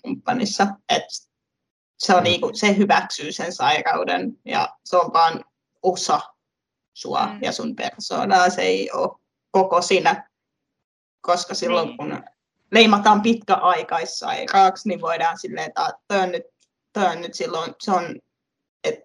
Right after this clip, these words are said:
Speaker 1: joo, et se on ansku silloin epilepsia, eli kokonaisuudessa se on ansku, jolla on epilepsia, eikä siinä ole muuta.
Speaker 2: Niin.
Speaker 3: Niin.
Speaker 1: Niinku tyyppisesti. Et sekin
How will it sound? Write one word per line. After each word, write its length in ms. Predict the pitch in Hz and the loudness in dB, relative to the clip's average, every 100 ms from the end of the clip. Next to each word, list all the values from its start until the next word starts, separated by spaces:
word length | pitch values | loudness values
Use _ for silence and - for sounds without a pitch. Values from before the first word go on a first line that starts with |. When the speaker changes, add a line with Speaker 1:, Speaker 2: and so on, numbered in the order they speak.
| _ 190 | _ 2
Speaker 1:
joo, 160 | 175 | 4
et 200 | 175 202 | 2 0
se 80 | 240 | 2
on 100 | 233 | 4
ansku 680 | 214 214 208 - 202 - - | 6 4 2 -2 -4 -4 -8
silloin 320 | - 190 180 | -6 -2 0
epilepsia, 560 | 170 - 165 165 - - | -2 -2 -4 -4 0 -2
eli 140 | - | 0
kokonaisuudessa 840 | - - - - - 156 - - | -2 -2 -2 -4 -6 -8 -8 -8
se 80 | 160 | -4
on 180 | 156 156 - | -4 -2 2
ansku, 280 | 196 202 202 | 2 2 2
jolla 180 | 262 | 6
on 80 | 220 | 6
epilepsia, 500 | 208 226 - - - | 4 -2 -8 -10 -8
eikä 160 | 120 196 | -6 -6
siinä 220 | 190 165 | -8 -12
ole 80 | 151 | -12
muuta. 320 | 135 - - - _ _ _ _ _ _ - | -14 -14 -16 -16 _ _ _ _ _ _ -8
Speaker 2:
Niin. 100 | 104 | -4
Speaker 3:
Niin. 120 | 95 | -4
Speaker 1:
Niinku 400 | 196 175 175 208 | -4 -4 -6 -2
tyyppisesti. 840 | 202 185 - 190 202 - - 190 _ _ _ _ _ _ _ _ _ _ | 0 0 -2 -12 -12 -12 -12 -12 _ _ _ _ _ _ _ _ _ _
Et 180 | 160 - - _ _ _ | -8 -8 -14 _ _ _
sekin 560 | - 202 202 - _ | -8 -6 -6 -10 _